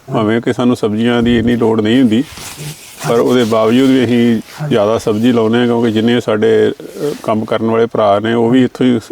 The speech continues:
Speaker 1: ਖਾਂਦੇ ਆ। ਬਾਕੀ ਆਂਢ ਗੁਆਂਢ ਜਿਨ੍ਹਾਂ ਨੇ ਥੋੜ੍ਹਾ ਬਹੁਤਾ ਹੇਰਾ ਫੇਰੀ ਕਰਕੇ ਖੜਨੀ ਹੁੰਦੀ, ਉਹਨਾਂ ਵੀ ਖੜਨੀ ਹੁੰਦੀ ਹੈ।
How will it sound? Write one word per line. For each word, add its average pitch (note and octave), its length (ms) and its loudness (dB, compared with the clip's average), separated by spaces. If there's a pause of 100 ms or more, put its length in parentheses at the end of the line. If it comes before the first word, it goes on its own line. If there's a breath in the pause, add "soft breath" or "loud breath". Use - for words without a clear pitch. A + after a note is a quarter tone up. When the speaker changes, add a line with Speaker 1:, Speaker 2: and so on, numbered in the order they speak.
(120)
Speaker 1:
ਖਾਂਦੇ A2 340 0
ਆ। A2 80 0 (640 loud breath)
ਬਾਕੀ A2+ 220 -2
ਆਂਢ A#2 220 0
ਗੁਆਂਢ A#2 300 0
ਜਿਨ੍ਹਾਂ A#2 220 2
ਨੇ A2+ 160 2
ਥੋੜ੍ਹਾ A#2 260 -2
ਬਹੁਤਾ A2 420 0 (260)
ਹੇਰਾ A2 180 0
ਫੇਰੀ G#2+ 200 -2
ਕਰਕੇ G#2+ 220 0
ਖੜਨੀ G2+ 260 -2
ਹੁੰਦੀ, A2+ 160 0
ਉਹਨਾਂ A#2 200 0
ਵੀ C3 80 0
ਖੜਨੀ A2+ 280 -2
ਹੁੰਦੀ G#2+ 220 2
ਹੈ। - 40 -2